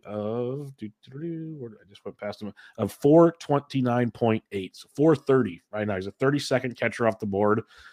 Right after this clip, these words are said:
And what's fun about Endy Rodriguez, he's never played in the bigs. Twenty-two years old, triple A for the Pirates, but they have nobody at catcher.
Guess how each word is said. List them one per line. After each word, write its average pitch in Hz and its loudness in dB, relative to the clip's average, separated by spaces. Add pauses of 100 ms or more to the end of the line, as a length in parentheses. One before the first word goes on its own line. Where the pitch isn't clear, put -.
(300)
And 117 2
what's 117 -4
fun 170 4
about 143 4
Endy 117 2
Rodriguez, 113 2 (160)
he's 170 -10
never 139 -2
played 98 2
in 92 -2
the 98 -4
bigs. 107 -2 (180)
Twenty-two 123 0
years 107 2
old, 135 2
triple 117 0
A 113 4 (100)
for 113 -2
the 107 -2
Pirates, 123 0 (440)
but 139 0 (840)
they 101 2
have 92 -2
nobody 92 -2
at - -10
catcher. 78 -10